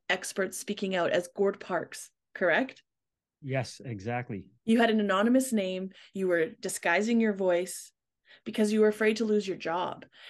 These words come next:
Speaker 1: And so why don't you give people a little bit of a, how did you end up doing journalism through the last few years?
Speaker 2: Yeah, well, it's actually really crazy how it happened. I mean, I went from non-journalist to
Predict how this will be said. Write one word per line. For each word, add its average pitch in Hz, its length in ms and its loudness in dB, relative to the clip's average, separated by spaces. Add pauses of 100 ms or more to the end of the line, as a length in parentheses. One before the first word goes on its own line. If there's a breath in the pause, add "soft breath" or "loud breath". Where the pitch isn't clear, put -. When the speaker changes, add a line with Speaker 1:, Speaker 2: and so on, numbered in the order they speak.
(140 loud breath)
Speaker 1:
And 214 120 6
so 226 160 4
why 214 160 6
don't 285 180 4
you 311 80 -2
give 233 340 6 (120)
people 240 300 -2
a 196 80 0
little 220 180 0
bit 277 120 0
of 233 100 0
a, 165 180 -2 (220 soft breath)
how - 160 -6
did 269 180 0
you 285 160 0
end 240 240 2
up 214 300 0 (160)
doing 214 300 0
journalism 196 680 -4 (220)
through 208 100 0
the 190 60 -2
last 165 280 -2
few 170 120 -4
years? - 340 -6 (840)
Speaker 2:
Yeah, 175 200 0
well, 160 220 2
it's 151 160 -2
actually 196 280 -2
really 147 320 -2
crazy 147 380 -2
how 123 240 -4
it 123 100 -4
happened. 127 400 -6
I 113 60 -4
mean, 117 200 -4
I 117 60 -4
went 127 220 -4
from 113 240 -4
non-journalist 127 840 -2
to 127 100 -4